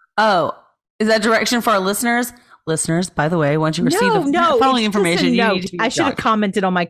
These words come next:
Speaker 2: I should have put notes on my notes.
Speaker 1: Edward the five, six, seven, eight, eighth abdicates to marry, divorce,
Speaker 2: Actually,
Speaker 1: say,
Speaker 2: he had to be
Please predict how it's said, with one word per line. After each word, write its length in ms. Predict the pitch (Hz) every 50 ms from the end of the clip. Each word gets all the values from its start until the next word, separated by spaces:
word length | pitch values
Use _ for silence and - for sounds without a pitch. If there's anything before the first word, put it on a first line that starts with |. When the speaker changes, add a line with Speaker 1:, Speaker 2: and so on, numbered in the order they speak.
| - -
Speaker 2:
I 100 | 202 208
should 160 | - - 220
have 120 | 214 190 170 - _ _ _ _ _
put 160 | - 220 180
notes 240 | 190 185 180 170 -
on 80 | 175 160
my 80 | 160 156
notes. 380 | 156 151 151 151 147 - - _ _ - - - - - - - - - - - _ -
Speaker 1:
Edward 720 | 180 196 202 202 226 208 240 240 247 254 269 277 254 262 - - - _ _ _ _
the 520 | 180 175 185 214 208 202 202 208 220 214 - _ _ _ _ _
five, 320 | _ - - 156 156 156
six, 220 | - 175 180 - -
seven, 180 | 165 160 160
eight, 180 | 156 151 - - _ - - - - _ _
eighth 340 | 208 226 247 277 247 - - - _ -
abdicates 760 | 180 180 202 208 196 226 214 - - 180 156 151 - - - -
to 280 | - - - 208 190
marry, 440 | 180 175 175 180 185 180 175 160 151
divorce, 480 | 151 170 165 147 170 175 185 196 185 -
Speaker 2:
Actually, 540 | 208 202 175 160 151 294 277 247 240 220 208
Speaker 1:
say, 60 | -
Speaker 2:
he 100 | 240 214 202
had 320 | - 226 220 233 240 226
to 100 | 226 208
be 480 | 170 208 202 196 190 185 175 175 170